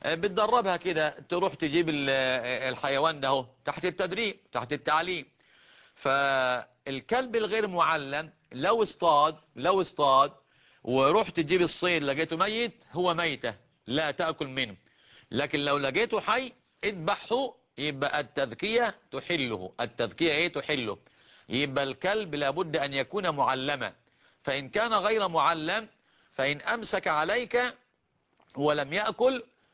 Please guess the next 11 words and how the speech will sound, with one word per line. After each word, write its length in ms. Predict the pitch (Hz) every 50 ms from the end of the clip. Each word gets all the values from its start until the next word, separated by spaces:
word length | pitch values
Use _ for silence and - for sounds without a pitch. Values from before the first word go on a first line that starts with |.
| _ _ _
فاذا 560 | - - 143 143 147 190 208 190 190 180 160
ادركته 480 | 165 135 147 170 - 180 - - 208 208
ميتا 520 | 208 226 233 220 208 - 226 233 233 220 - _ _ _ _
فهو 300 | - 156 147 160 170 165
ميتة، 400 | 165 175 160 143 - - 107 104 - _ _ _ _ _ _
وان 240 | - 120 135 151 143
ادركته 520 | 143 151 151 131 151 175 165 - 151 139
حيا 460 | 135 - 170 165 160 143 151 147 135 113 -
فذكه 800 | - 123 113 135 180 175 _ - 185 175 160 185 208 220 214 - -
يصير 460 | 123 127 123 120 - 156 151 131 127
حلالا. 500 | 120 - 123 120 113 107 101 98 95 92